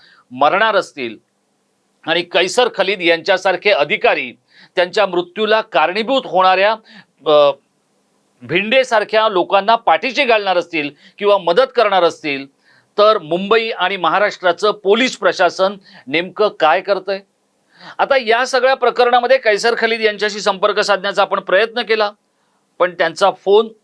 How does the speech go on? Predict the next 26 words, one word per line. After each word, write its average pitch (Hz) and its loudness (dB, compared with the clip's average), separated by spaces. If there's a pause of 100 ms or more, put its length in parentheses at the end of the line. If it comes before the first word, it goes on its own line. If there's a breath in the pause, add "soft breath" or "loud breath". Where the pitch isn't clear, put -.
(120)
फक्त 208 -4
वाजतोय, 180 0
प्रतिसाद 170 -2
येत 190 0
नाहीये 135 0 (320 loud breath)
आणि 170 0
त्यानंतर 196 -2
काही 180 -2
वेळाने 175 0
तो 226 0
बंदही 180 0
करून 160 -2
ठेवण्यात 117 -4
आला. 95 -12 (600 loud breath)
तर 277 6 (140)
या 233 2
सगळ्या 262 0
गोष्टी 233 -4
घडत 185 0
असताना 175 2 (880 soft breath)
जर 226 6 (140)
राज्य 165 2
सरकार 143 0 (260)
आणि 240 0
पोलीस 226 0
प्रशासन 156 -2